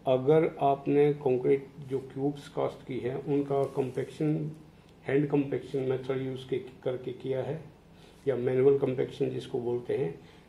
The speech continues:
क्यूब्स को आपने मैनुअली कॉम्पैक्ट किया है, तो उस केस में क्या होगा कि पॉइंट फ़ोर is a limiting water cement ratio, जहाँ तक हमारी strength बढ़ेगी। और अगर पॉइंट फ़ोर से अगर वाटर से, इसको वाटर सीमेंट रेशियो को further reduce करें हम,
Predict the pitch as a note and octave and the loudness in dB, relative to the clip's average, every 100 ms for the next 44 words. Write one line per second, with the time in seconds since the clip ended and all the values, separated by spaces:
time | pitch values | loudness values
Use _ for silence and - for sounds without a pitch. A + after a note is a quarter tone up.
0 | - C3+ C3+ - D3+ C3+ C#3 C3 B2+ C3 | -2 0 0 0 2 4 4 2 2 2
1 | C3 C3 C#3 C3 B2+ - - - C3+ B2+ | 4 4 2 0 0 -2 -4 -4 0 0
2 | F3 - - - - - - - - - | -2 -8 -18 -20 -20 -20 -20 -20 -14 -2
3 | C#3 C3+ - C#3 C#3+ C3+ D3 C#3 C3 D#3 | -2 0 2 2 2 0 4 4 4 2
4 | F#3 - - - C#3+ D3 D3 D3 - - | 0 -8 -10 -8 -2 4 6 4 0 6
5 | C#3+ D3+ - - C3+ C#3+ - - - - | 8 8 2 0 4 4 4 -4 -20 -20
6 | - - - - - - - - - - | -20 -20 -20 -20 -20 -20 -20 -20 -20 -8
7 | B2+ B2+ C3+ C3+ D#3+ C#3+ C3 C3+ - B2+ | 2 4 4 6 6 8 6 4 2 2
8 | A#2+ A#2+ - D#3 F#3+ - - - C3 A#2+ | 2 0 0 -2 -4 -10 -20 -8 -2 0
9 | C#3 D3 C3 A2+ B2+ B2+ - C3 B2+ B2+ | 0 0 0 0 0 -2 -2 -2 -2 -2
10 | A#2+ A2 - - - - - - - - | -2 -2 -4 -12 -16 -20 -20 -20 -20 -20
11 | - - - - - - C3+ C#3+ - C3 | -20 -20 -20 -20 -20 -2 2 2 2 2
12 | C#3 D#3 D#3 D3+ D3 - C3+ C#3 C#3+ - | 4 2 4 2 2 2 8 10 8 4
13 | D3+ D3+ C3+ C3+ C#3 C#3 C#3+ C3+ E3 C#3 | 6 6 6 6 6 6 2 0 2 2
14 | B2 - C3 C3 C#3 C3+ C#3+ C3+ C#3+ C3 | 2 2 2 2 0 0 0 0 0 0
15 | D#3 C#3+ C3 - B2+ C#3+ B2+ B2+ C#3 C#3+ | 0 0 0 -2 2 4 4 4 2 2
16 | - C3 A#2 C3 F2 | 2 2 4 2 -2